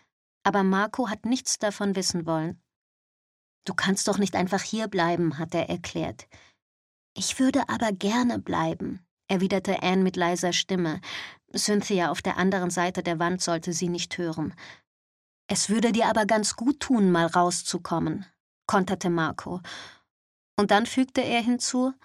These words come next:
„Du weißt doch, was deine Ärztin gesagt hat.“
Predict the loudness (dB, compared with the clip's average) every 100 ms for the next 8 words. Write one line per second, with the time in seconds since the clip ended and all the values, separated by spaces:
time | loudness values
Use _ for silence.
0 | _ _ _ _ _ _ _ -6 2 4
1 | 4 4 0 2 2 2 4 4 4 2
2 | 0 0 0 2 0 0 -2 -6 -8 -8
3 | -12